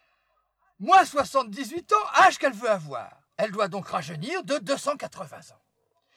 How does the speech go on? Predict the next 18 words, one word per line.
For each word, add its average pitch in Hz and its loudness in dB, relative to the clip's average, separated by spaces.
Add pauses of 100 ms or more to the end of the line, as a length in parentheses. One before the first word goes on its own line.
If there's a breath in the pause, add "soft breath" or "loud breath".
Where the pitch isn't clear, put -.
(240 soft breath)
Si 240 -12
chaque - -2
pilule 339 -8
de 180 -10
Forty 330 -2
Wonka 294 -8
rajeunit 302 -6
de 214 -12
vingt 262 -6
ans, 349 -4 (320 loud breath)
on 320 0
doit 294 -2
diviser 330 -12
deux 320 -6
cent 381 -4
quatre-vingts 302 -8
par - -18
vingt 175 -20